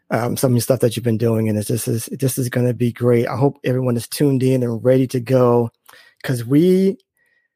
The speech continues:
are talking about, he says, what is it? The, the lies,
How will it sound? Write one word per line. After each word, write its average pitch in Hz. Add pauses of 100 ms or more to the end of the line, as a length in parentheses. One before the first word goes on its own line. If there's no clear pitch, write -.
(160)
are 143
talking 185
about, 120 (540)
he 202
says, 127 (920)
what 135
is 113
it? 120
The, 120
the 127
lies, 127